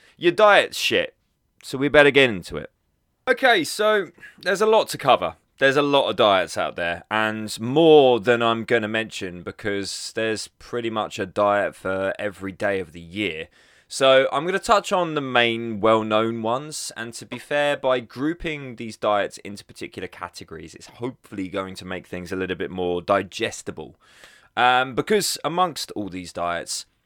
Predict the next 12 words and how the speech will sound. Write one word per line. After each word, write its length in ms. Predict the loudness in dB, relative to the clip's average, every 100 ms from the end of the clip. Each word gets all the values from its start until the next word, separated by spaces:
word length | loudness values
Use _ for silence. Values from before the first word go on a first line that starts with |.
| _ -10
you've 200 | -8 0
got, 280 | 2 2 0
in 140 | -4
essence, 540 | -4 -4 -8 -8 -10 -10
the 300 | -8 -6 -4
restriction 1000 | -6 -6 -8 -6 -6 -4 -4 -4 -6 -2
diets, 640 | 2 2 0 -4 -8 -10
you've 180 | -10 -8
got 260 | -4 -4 -6
the 80 | -12
belief 600 | -10 -10 -10 -10 -10 -2
diets, 680 | 0 2 -2 -6 -10 -10